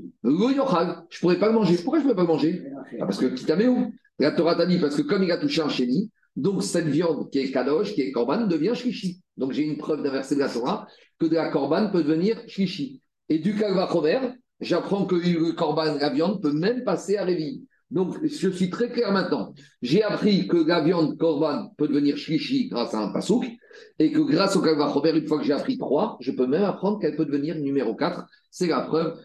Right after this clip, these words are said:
de la Gemara. Donc, la Gemara, Révi, Kal Vachomer, Mi Kedamra, Kedamra. Donc, Rabbi aussi vient nous dire le chidouche suivant. D'où on sait que de la viande d'un Korban peut devenir quatre, parce qu'elle peut devenir trois. D'où je sais qu'elle peut devenir trois d'un verset de la Torah,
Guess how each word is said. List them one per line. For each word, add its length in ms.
de 320
la 240
Gemara. 560
Donc, 260
la 120
Gemara, 220
Révi, 420
Kal 220
Vachomer, 540
Mi 160
Kedamra, 560
Kedamra. 520
Donc, 260
Rabbi 300
aussi 300
vient 120
nous 120
dire 220
le 60
chidouche 240
suivant. 340
D'où 200
on 100
sait 280
que 100
de 120
la 120
viande 240
d'un 140
Korban 400
peut 120
devenir 460
quatre, 420
parce 160
qu'elle 200
peut 100
devenir 320
trois. 460
D'où 160
je 120
sais 140
qu'elle 120
peut 100
devenir 240
trois 440
d'un 140
verset 320
de 60
la 100
Torah, 460